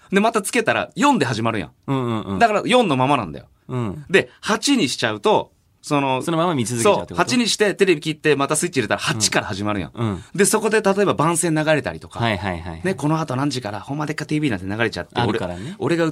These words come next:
Speaker 1: ってようもんならさ、
Speaker 2: うん。
Speaker 1: もうこれはもう終わりの始まりだから、
Speaker 2: うん。
Speaker 1: もう絶対に見せてはいけないと思って、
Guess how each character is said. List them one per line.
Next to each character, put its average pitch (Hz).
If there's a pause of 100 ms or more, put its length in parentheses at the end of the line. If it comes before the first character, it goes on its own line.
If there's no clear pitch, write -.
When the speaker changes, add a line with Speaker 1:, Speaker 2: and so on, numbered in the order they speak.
(120)
Speaker 1:
っ -
て -
よ 107
う 92
も 104
ん 98
な 87
ら 76
さ、 85
Speaker 2:
う 110
ん。 101
Speaker 1:
も 120
う -
こ 143
れ 139
は 135
も 98
う -
終 101
わ 113
り 113
の 110
始 101
ま 101
り 95
だ 95
か 82
ら、 76
Speaker 2:
う 107
ん。 92 (200)
Speaker 1:
も 131
う -
絶 131
対 147
に 143
見 147
せ 117
て 95
は 87
い 82
け 90
な 92
い 90
と 98
思 104
っ -
て、 -